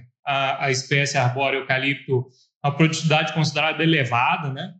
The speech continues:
E essa produtividade tá muito associada à tecnologia, né, que é implantada aí no manejo da cultura, né, aos materiais genéticos cultivados, né?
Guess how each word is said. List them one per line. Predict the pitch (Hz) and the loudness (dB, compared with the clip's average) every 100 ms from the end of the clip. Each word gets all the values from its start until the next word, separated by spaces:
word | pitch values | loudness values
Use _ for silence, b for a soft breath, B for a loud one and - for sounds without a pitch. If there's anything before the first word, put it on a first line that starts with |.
| - | -4
E | 147 | 0
essa | 175 175 202 | 2 0 -2
produtividade | 208 202 202 180 196 196 | -2 -2 -4 -2 -2 -2
tá | 220 | -4
muito | 190 208 226 233 | -2 -4 -4 -4
associada | 214 - 202 - 175 170 196 202 | -4 0 -2 0 2 2 2 -2
à | |
tecnologia, | 202 220 214 226 202 139 127 185 175 120 - _ _ - | -6 -6 -6 0 4 4 4 0 0 -2 -8 _ _ -6
né, | 139 170 170 | -2 -2 0
que | 156 | 0
é | |
implantada | 160 160 165 143 143 151 147 | 0 -2 -2 0 2 0 0
aí | 139 156 | -4 -6
no | 156 | -6
manejo | 160 151 147 151 - | -4 -2 -2 -4 -4
da | 156 | -8
cultura, | 170 170 - 170 202 170 139 | 2 2 4 2 2 2 -2
né, | 185 - _ _ | -4 -8 _ _
aos | 139 151 | 0 2
materiais | 160 156 170 160 160 | 2 2 0 0 -2
genéticos | 151 139 143 151 - 127 | -2 -2 -2 -4 -8 -14
cultivados, | - 135 - 165 143 175 190 131 | -12 -12 -8 0 2 2 -2 -8
né? | 123 | -10